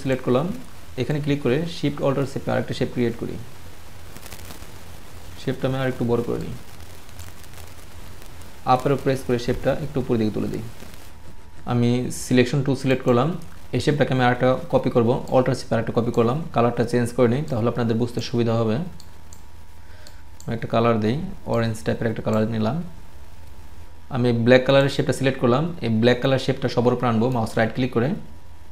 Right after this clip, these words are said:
arrange bring to front। এই ব্ল্যাক কালার শেপে আমি একটা ছবি অ্যাড করব, আমি ছবিটা ওপেন করে নিচ্ছি, ফাইল, ওপেন। আমি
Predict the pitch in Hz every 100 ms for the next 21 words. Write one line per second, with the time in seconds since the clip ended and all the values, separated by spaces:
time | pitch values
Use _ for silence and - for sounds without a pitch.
0 | - - - - - - - 120 113 117
1 | 156 156 - - - - - - - -
2 | - 113 127 143 156 - 107 87 - -
3 | - - - - - - - - - -
4 | - - - - - - - - - -
5 | 127 113 120 127 143 143 147 147 147 127
6 | 120 117 123 - 123 117 127 - - -
7 | 120 - 123 117 165 - 107 107 123 117
8 | 117 123 120 120 117 - 131 165 175 -
9 | - - - - 110 113 165 185 - -
10 | 127 110 123 135 175 - - - - -
11 | - - - 131